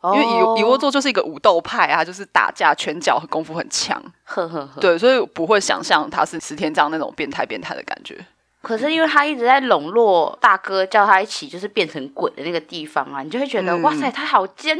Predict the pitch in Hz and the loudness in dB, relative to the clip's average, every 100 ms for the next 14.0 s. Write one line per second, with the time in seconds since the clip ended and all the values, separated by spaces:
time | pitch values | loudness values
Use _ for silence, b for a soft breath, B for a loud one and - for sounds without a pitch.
0 | 392 - - 160 180 - 392 208 - 392 | -6 -10 -10 -6 -6 -6 0 0 0 -6
1 | - 523 - - 392 320 359 311 - - | -12 -12 -12 -12 -10 -8 -8 -8 -6 -2
2 | - - 508 - - 508 - 523 - - | -2 0 0 0 -6 -8 -8 -12 -12 -20
3 | - 392 302 311 302 294 302 269 185 175 | -6 -2 -2 2 2 2 -4 -2 0 0
4 | 151 151 156 175 180 214 - 135 107 123 | 0 -2 2 4 4 -4 -6 -6 -12 -10
5 | 90 - - - - _ _ - 190 165 | -10 -10 -14 -20 -20 _ _ -12 -8 -8
6 | 165 175 220 226 - _ 180 160 180 185 | -10 -4 0 0 -2 _ -8 0 0 0
7 | 202 151 143 139 147 - 302 285 214 185 | -4 -4 -10 -14 -20 0 4 4 4 0
8 | 202 208 - 302 269 220 233 127 - - | 2 2 4 4 4 2 2 -4 -6 -8
9 | 147 156 135 139 117 101 175 _ _ - | -8 -10 -8 0 2 0 -2 _ _ -6
10 | 226 233 240 254 - 262 247 220 269 302 | -4 -4 0 2 4 2 2 2 4 4
11 | 247 214 165 135 175 214 214 220 208 202 | 4 0 0 -4 -4 2 2 2 -2 0
12 | 202 220 240 233 180 165 - - - - | 0 2 0 -2 -4 -6 -2 0 0 -2
13 | b b 226 208 214 214 311 214 - 170 | b b 0 2 -2 0 2 2 2 0